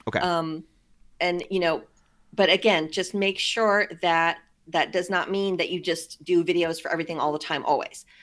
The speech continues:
Speaker 1: No.
Speaker 2: Just, you know, when it makes sense, if it makes sense for your content, if it makes sense for your, um, audience. And then, you know, the other side of that is once you decide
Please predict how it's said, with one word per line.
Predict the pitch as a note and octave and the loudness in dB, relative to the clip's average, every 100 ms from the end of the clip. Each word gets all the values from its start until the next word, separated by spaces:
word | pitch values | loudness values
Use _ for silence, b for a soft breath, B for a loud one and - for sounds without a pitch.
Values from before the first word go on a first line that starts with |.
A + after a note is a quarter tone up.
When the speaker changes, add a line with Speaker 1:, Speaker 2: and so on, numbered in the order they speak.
| b - | b 0
Speaker 1:
No. | A2 | 2
Speaker 2:
Just, | F2+ - - | 2 0 -8
you | F3+ | -6
know, | D#3+ D3 - _ _ _ | -4 -6 -12 _ _ _
when | D#3 D#3+ | -2 0
it | D#3+ G3 | 0 0
makes | G#3 - | -2 -2
sense, | F3 G3 C4+ - - | -4 -4 -6 -8 -8
if | D#3+ | -6
it | D#3+ | -2
makes | D3+ - | -4 -4
sense | E3+ | -6
for | - | -4
your | G3+ A3 | -4 -4
content, | G3 F3+ G3 F#3+ G#3 | -6 -6 -6 -8 -8
if | F3 | -10
it | D#3 | -6
makes | E3+ D#3 | -4 -6
sense | - F3 - | -8 -8 -10
for | - E3 | -8 -6
your, | E3 E3+ F3+ F#3 b b b | -2 0 -2 -6 b b b
um, | F3+ E3+ E3 | -6 -6 -2
audience. | D3+ D#3+ E3+ G3 - | 0 0 -2 -6 -6
And | E3+ F3 | -2 0
then, | F3 F3+ F#3 - _ | 0 -2 -4 -10 _
you | F3+ | -8
know, | E3 D#3 D#3 - | -4 -4 -6 -12
the | D3+ E3 | -2 0
other | E3+ F3+ G3+ G3+ - | 2 2 0 -2 -8
side | - F3+ F#3 | -4 0 0
of | G#3+ | 0
that | B3 C#4 - b b b _ | -2 -2 -8 b b b _
is | F3+ F3 E3+ E3+ | 0 2 0 -4
once | D#3+ E3+ - | -4 -4 -4
you | G3+ | -6
decide | F3+ - E3 D#3+ F#3 A3 | -6 -6 -2 0 0 -2